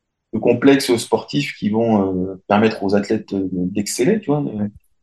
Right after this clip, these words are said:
Il y aura le, le côté muscu, le côté, euh, mental, euh, le côté, euh, boxe, ju-,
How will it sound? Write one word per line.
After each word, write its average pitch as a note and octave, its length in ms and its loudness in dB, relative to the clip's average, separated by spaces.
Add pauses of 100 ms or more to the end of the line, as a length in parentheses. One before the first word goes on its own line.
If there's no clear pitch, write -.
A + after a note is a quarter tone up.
(120)
Il F#2+ 60 -8
y - 20 -2
aura G2 120 4
le, F#2 360 2
le G2+ 160 2
côté A2 280 -2
muscu, A#2 500 -2
le B2+ 80 4
côté, G#2+ 560 -2
euh, G2 280 -2 (400)
mental, A2+ 600 4
euh, G#2 300 0 (760)
le G#2+ 100 2
côté, A2 480 2
euh, G#2+ 80 6
boxe, A2+ 680 2
ju-, G2+ 200 -6